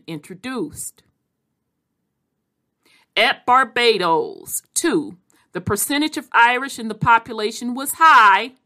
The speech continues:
Okay, so Barbadians, specifically mel-, melanated Barbadians carrying a European last surname, hmm,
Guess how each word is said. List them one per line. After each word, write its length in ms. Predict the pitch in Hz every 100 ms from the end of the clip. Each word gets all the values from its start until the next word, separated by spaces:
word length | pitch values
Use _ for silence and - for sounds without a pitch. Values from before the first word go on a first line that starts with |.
| _ _ _ _ _ _ _
Okay, 300 | - 202 240
so 540 | 277 254 233 233 233 -
Barbadians, 1200 | 202 190 190 214 269 294 302 320 330 330 302 - - _ _ _ _ _ _ _ _ _ _ _ _ _ _ _
specifically 760 | - - - 190 190 214 226 247
mel-, 360 | 247 247 262 -
melanated 560 | 247 254 254 254 247
Barbadians 800 | 247 254 220 262 277 277 277 269
carrying 880 | - 254 262 269 277 269 269 269 269 _ _ -
a 80 | 214
European 720 | 208 202 254 262 311 285 277
last 380 | 277 277 277 -
surname, 800 | 285 277 277 302 311 311 302 302 - _ _
hmm, 460 | 294 302 302 294